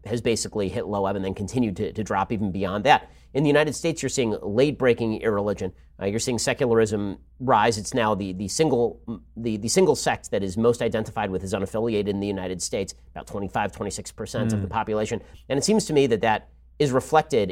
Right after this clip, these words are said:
Speaker 1: in our politics, that, that if people don't believe in the notion of God-given rights, if people don't believe in the notion of a social fabric that exists outside of government, which used to exist in churches, that that's very bad news.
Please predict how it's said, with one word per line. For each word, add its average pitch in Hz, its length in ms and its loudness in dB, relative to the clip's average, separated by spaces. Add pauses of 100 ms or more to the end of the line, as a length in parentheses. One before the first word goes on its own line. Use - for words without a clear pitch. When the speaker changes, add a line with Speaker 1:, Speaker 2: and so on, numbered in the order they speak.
Speaker 1:
in 117 100 2
our 104 120 0
politics, 104 480 -2
that, 101 180 -2 (320)
that 120 100 4
if - 120 -2
people 147 340 4
don't 131 220 2
believe 120 320 0
in 104 40 0
the 104 60 0
notion 107 420 0
of 95 300 -4
God-given 107 460 0
rights, 131 260 4
if 107 80 -12
people 123 220 -2
don't 120 160 2
believe 113 240 -2
in 107 60 -2
the 107 60 0
notion 107 280 -2
of 98 60 -2
a 95 40 -4
social 117 300 0
fabric 117 380 0
that 101 60 -4
exists 101 280 -4
outside 104 300 -4
of 92 80 0
government, 107 300 0
which 92 160 -6
used 117 220 -2
to 117 80 -6
exist 101 320 -4
in 101 80 -4
churches, - 400 -4 (300)
that 120 100 -2
that's 135 260 2 (380)
very 131 400 4
bad 117 220 2
news. 120 280 0